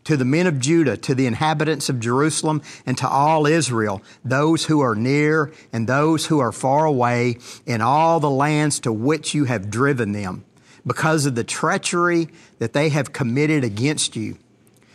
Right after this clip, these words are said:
To us, O Lord, belong open shame, to our kings, to our princes, and to our fathers, because we have sinned against you. To the Lord our God belong mercy and forgiveness, for we have rebelled against him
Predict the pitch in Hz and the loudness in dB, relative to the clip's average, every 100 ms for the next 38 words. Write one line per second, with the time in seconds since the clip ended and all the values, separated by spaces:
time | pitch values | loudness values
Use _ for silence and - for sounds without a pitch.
0 | - - 143 151 180 - 190 170 135 117 | -20 -2 2 4 2 2 2 2 2 2
1 | 110 95 101 _ _ 113 110 123 135 123 | 2 -2 -6 _ _ -4 0 2 2 0
2 | 151 175 156 131 - 143 135 113 101 - | 0 0 0 -2 -2 -2 -2 -4 -8 -4
3 | 147 123 110 - 202 175 135 - 123 113 | 0 0 -2 -2 0 0 -2 -2 -2 -2
4 | - 170 170 165 135 107 120 101 - 135 | 0 -2 0 -2 -2 -2 0 -2 0 2
5 | 147 143 139 - - - - - 123 120 | 2 2 -2 -4 -14 -10 -8 -2 -2 0
6 | 160 156 107 - - 175 170 147 131 156 | 0 0 -2 -2 0 0 0 0 0 -2
7 | 131 - 110 90 - _ _ _ - 156 | -2 -4 -4 -4 -10 _ _ _ -2 0
8 | 135 151 185 180 156 123 139 151 147 127 | 2 2 2 4 2 2 2 2 2 0
9 | 127 127 123 117 117 123 135 165 - 131 | 2 2 0 -2 -4 -2 2 2 2 0
10 | 110 101 - 98 101 147 139 101 - - | 0 -2 -6 -6 0 0 0 -4 -6 -8
11 | - - - - 123 151 180 151 113 117 | -10 -20 -10 -2 0 2 2 2 0 0
12 | 107 127 160 175 135 107 113 - - 113 | 0 0 2 2 0 -2 -4 -4 -4 -4
13 | 98 | -4